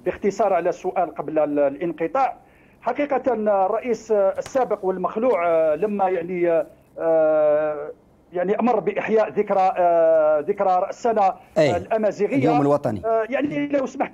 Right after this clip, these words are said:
Speaker 1: لي نرجعوا، نرجعوا قليلًا إلى الوراء، إلى، آه، ألفين وواحد، لما كان يعني، آه، الربيع ال-، الأسود.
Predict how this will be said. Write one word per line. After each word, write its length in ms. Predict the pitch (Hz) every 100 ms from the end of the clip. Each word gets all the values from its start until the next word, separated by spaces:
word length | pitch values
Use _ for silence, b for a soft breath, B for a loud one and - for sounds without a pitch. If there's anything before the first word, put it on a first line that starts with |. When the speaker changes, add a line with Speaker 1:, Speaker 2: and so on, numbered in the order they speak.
| 311
Speaker 1:
لي 60 |
نرجعوا، 640 | 311 233 226 285 269 262
نرجعوا 420 | 254 247 196 277 262
قليلًا 360 | 269 311 311
إلى 260 | 269 247 247
الوراء، 420 | 233 254 269 208
إلى، 340 | 190 190 190 180 - _ _ -
آه، 140 | 180 185 202
ألفين 340 | 226 302 285
وواحد، 400 | 254 277 - 160 -
لما 440 | 175 196 196 196 175
كان 280 | - 233 208
يعني، 420 | 185 202 202 208
آه، 300 | 196 190 180
الربيع 380 | 185 208 233 185
ال-، 340 | 190 185 180 175 - _ _
الأسود. 440 | 156 - 254 294